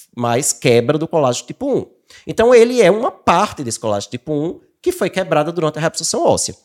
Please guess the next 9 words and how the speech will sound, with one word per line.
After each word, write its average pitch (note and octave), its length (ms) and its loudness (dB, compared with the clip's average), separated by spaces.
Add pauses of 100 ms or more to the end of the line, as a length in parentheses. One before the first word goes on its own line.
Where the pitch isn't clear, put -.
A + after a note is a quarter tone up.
(140)
Uma G#3+ 140 -2
mulher C3+ 240 0
na A#2 80 -2
pós-menopausa A#2 840 0
tem - 220 -10
a - 20 -8
reabsorção A#2+ 560 -6
óssea G2+ 200 -6
aumentada, C#3 580 -4